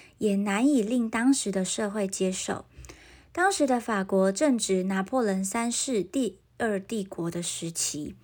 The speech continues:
所有的东西都在大举的重新建设当中，但是高成长的同时呢，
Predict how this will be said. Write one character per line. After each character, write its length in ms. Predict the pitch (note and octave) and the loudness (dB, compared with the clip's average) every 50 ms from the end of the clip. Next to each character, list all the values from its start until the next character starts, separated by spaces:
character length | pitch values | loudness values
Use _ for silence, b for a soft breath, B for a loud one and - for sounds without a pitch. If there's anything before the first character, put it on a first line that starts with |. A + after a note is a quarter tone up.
| B B B B B B B B | B B B B B B B B
所 180 | - - F4 | 0 4 6
有 80 | F#4+ F#4+ | 6 6
的 120 | D#4 B3+ | 6 4
东 200 | A3+ A#3+ A#3+ A#3+ | 2 0 -2 -2
西 220 | A3+ - - A#3 G#3+ | -4 -2 -2 -4 -2
都 180 | A3 A3 A3 | -2 -2 -4
在 240 | G#3+ - A#3 G#3+ G3+ | -4 -4 -4 -6 -6
大 300 | G3 - D4 D4+ D#4 C#4+ | -4 -2 -2 0 0 -2
举 340 | C4 - - F#3 E3 B2+ - | -4 -4 -6 -6 -6 -6 -6
的 220 | - - B2 F2 | -8 -10 -10 -10
重 320 | - - - F#3+ F#3+ G3 G3 | -8 -8 -6 -4 -4 -4 -4
新 260 | G3 - B3 B3 B3+ | -4 -2 -2 -2 0
建 220 | - D4+ C#4+ A3 | 0 0 -2 -2
设 220 | G3+ - - A3 G3 | -2 -2 -2 -2 -2
当 240 | G3 G3 F#3+ G3 F#3+ | -2 -2 -2 -2 -2
中， 340 | - G3+ F#3+ F#3 F#3 F#3+ B B B B B B B | -2 -4 -4 -4 -4 -6 B B B B B B B
但 180 | B E4+ E4+ E4 | B -2 -2 0
是 180 | E4 F4+ F4 | 4 2 2
高 240 | F4 - F4 F#4 G4 | 4 4 4 4 4
成 200 | G4 - B3+ B3+ | 4 2 0 2
长 220 | B3+ - A#3+ G#3 G3 | 2 2 0 0 2
的 140 | G3 F#3+ | 0 0
同 280 | F#3+ F#3+ F#3 F#3+ F#3+ G3+ | 0 0 0 0 0 0
时 260 | G3 - - G3 F#3+ | -2 -2 -2 0 0
呢， 280 | F#3+ F#3+ F#3+ G3 G3 | 2 2 2 0 -2